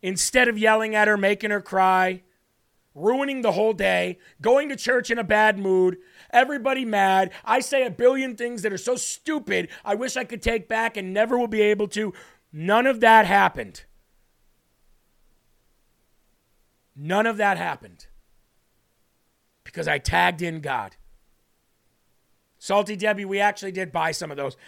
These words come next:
They just aren't on those stools. But none of that happened because I tagged in my tag team partner. That is what we have to do.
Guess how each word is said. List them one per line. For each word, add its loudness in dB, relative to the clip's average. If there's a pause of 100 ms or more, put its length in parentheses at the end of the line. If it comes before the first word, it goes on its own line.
(100)
They -2
just -4
aren't -4
on -4
those -8
stools. -16 (1500)
But -4
none 0
of -6
that 2
happened -2
because -10
I -2
tagged -4
in -6
my -6
tag -8
team -14 (300)
partner. -8 (1120)
That 2
is -6
what -4
we -6
have 0
to -10
do. -4